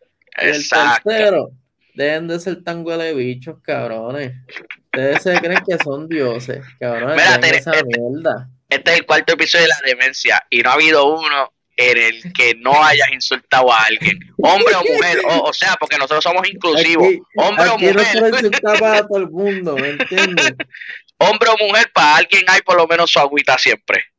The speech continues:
Speaker 1: Siempre hay forma de insultar a alguien aquí. Eso, eso va en general, porque eso no es para los hijos, pero nada más.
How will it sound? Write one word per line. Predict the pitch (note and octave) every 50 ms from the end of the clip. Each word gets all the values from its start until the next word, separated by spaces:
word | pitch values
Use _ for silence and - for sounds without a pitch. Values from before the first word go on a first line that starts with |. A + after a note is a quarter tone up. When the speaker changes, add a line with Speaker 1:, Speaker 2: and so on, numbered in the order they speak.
| _ - -
Speaker 1:
Siempre | - D#3 E3+ E3+ E3+ - F3+ F3
hay | F3 F3 F3 F3 F3+ F3+ E3+ D3+ D3+ D3+ -
forma | - F#3+ F#3+ G3 F#3 F#3 F3 E3+
de | D#3+
insultar | E3 E3+ - E3 C#3 C3 C3 D3+ D3+ D3+
a | D3+ D3
alguien | D3 D3 C#3+ D3 D3 D3
aquí. | C#3 B2+ B2+ B2+ - B2+
Eso, | B2 C3+ C#3+ C#3
eso | C#3 - F3 E3+
va | E3+ E3+
en | F3 F3+
general, | F3 E3+ D3+ D3 C3 B2 B2 B2+ B2+ B2
porque | B2 B2 A#2+ - B2 A#2+
eso | C3 C#3 C#3+ D3
no | E3+
es | F3+ F#3+
para | - - E3
los | E3 E3 E3 E3
hijos, | D#3 D3 C#3+ B2+ A#2+ B2
pero | C3 C#3 D3+ D3+
nada | C#3 B2+ B2 B2
más. | B2 C3+ C#3 C#3 A#2+